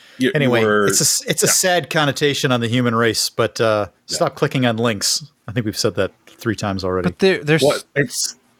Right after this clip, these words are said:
Speaker 1: it's
Speaker 3: they're
Speaker 1: been
Speaker 3: right
Speaker 1: a while since I've seen the stats, but it used to be that
Speaker 2: It's
Speaker 1: somewhere near a third of the traffic on the internet is literally just spam bots.
Speaker 2: No, I think it's higher, but yeah, I think you're right.
Speaker 1: Yeah,
Speaker 2: And it
Speaker 1: and
Speaker 2: was,
Speaker 1: it's
Speaker 2: uh,
Speaker 1: been a while, so.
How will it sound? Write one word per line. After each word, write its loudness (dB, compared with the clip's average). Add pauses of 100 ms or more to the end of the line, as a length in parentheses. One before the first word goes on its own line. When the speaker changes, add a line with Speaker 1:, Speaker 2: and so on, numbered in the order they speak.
(680)
Speaker 1:
it's -2
Speaker 3:
they're 2
Speaker 1:
been 4
Speaker 3:
right 4
Speaker 1:
a 0
while 2
since -4
I've 2
seen 0
the 2
stats, -2
but 0 (180)
it 0
used -2
to 0
be 0
that 0
Speaker 2:
It's 2
Speaker 1:
somewhere 0
near 2
a 2
third 0
of 0
the -2
traffic 0
on 0
the 0
internet 0
is 0
literally 0
just -2
spam 0
bots. -2 (760)
Speaker 2:
No, 0
I 2
think 0
it's -2
higher, 4
but -6
yeah, 2
I 0
think -8
you're -4
right. 0
Speaker 1:
Yeah, 2
Speaker 2:
And 2
it 2
Speaker 1:
and 2
Speaker 2:
was, 0
Speaker 1:
it's 0
Speaker 2:
uh, -4
Speaker 1:
been 0
a 0
while, 0
so. -6